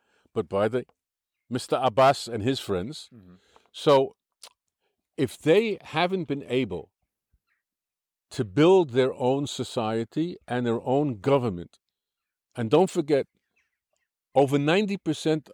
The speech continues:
Speaker 1: of the population, the Arab population of Judea and Samaria, is under Palestinian Authority control in either A or B.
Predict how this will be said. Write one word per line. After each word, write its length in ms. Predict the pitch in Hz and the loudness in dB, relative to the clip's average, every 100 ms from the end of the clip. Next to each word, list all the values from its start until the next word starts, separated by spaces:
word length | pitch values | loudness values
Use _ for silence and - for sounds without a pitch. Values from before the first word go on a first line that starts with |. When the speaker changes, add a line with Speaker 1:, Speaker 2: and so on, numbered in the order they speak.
| - | -6
Speaker 1:
of 200 | 127 110 | -4 -2
the 100 | 120 | -6
population, 1000 | - 165 - 135 135 175 180 175 170 165 - | -2 -2 0 0 4 2 2 -4 -6 -8 -10
the 160 | 117 - | -8 -2
Arab 380 | 147 196 185 - | 2 4 4 4
population 720 | 135 - 117 104 98 - 101 | 0 0 0 0 0 -4 -8
of 100 | 95 | -8
Judea 380 | 92 87 98 95 | -8 -4 -2 -2
and 100 | 98 | -6
Samaria, 480 | 101 90 87 120 131 | -8 -6 -4 -4 -4
is 240 | 147 120 | -4 -4
under 440 | 127 190 202 185 180 | 0 2 4 2 2
Palestinian 680 | 170 170 165 - 165 160 | 2 2 2 -2 -2 0
Authority 440 | 151 - 147 147 147 | -2 0 0 0 -2
control 560 | - 135 - 139 143 | -4 -6 0 2 2
in 180 | - 123 | 0 -4
either 260 | 127 123 - | -2 -2 0
A 180 | 143 139 | 2 2
or 160 | 135 127 | 2 0
B. 300 | 180 117 | 2 2